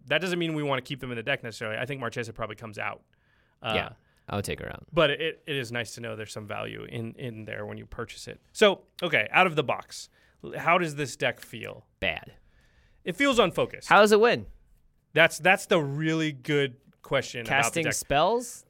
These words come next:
Speaker 1: When you look at the deck, you can't really find a good win condition. It's go-, it's trying to do what sort of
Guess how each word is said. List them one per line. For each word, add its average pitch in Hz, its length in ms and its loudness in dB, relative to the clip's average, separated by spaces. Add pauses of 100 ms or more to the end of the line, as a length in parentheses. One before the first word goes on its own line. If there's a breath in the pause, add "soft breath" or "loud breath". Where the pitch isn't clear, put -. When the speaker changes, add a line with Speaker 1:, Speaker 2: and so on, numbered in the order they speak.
Speaker 1:
When 180 160 4
you 202 140 4
look 226 260 6
at 320 140 2
the 190 80 0
deck, 190 380 0
you 156 260 -6
can't 208 360 -2
really 165 320 0
find 147 720 -8
a 139 80 -6
good 127 240 -6
win 117 320 -6
condition. 127 400 -8
It's 147 140 -6
go-, 220 160 -6
it's 185 140 -6
trying 208 300 -4
to 190 100 -10
do 151 280 -6
what 139 340 -6
sort 135 160 -8
of 120 160 -8